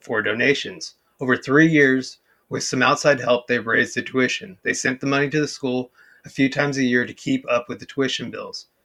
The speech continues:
In prison, inmates spend their money on on-site general store where they can buy snacks, hygiene items like toothpaste and deodorant.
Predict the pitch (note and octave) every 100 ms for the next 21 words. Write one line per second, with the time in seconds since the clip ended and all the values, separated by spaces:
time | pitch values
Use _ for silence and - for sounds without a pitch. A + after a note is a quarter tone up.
0 | _ _ - A#2+ - G3 D#3+ C#3 C3+ -
1 | C#3 C#3+ C3+ C3 - - C3 C3 A#2+ A#2+
2 | A#2+ A#2 A2+ A2+ A2 - - - - C3+
3 | B2+ C3+ B2 G#2+ A#2+ A2+ - B2 G#2+ G#2+
4 | G#2+ G#2 A2+ A2 G#2+ - B2+ A#2+ A#2 -
5 | - _ _ C3+ C3 B2 B2 A#2 A#2 A2
6 | - A#2 - C3 B2 C3 B2 - A2+ A#2+
7 | A#2+ B2 A#2+ A#2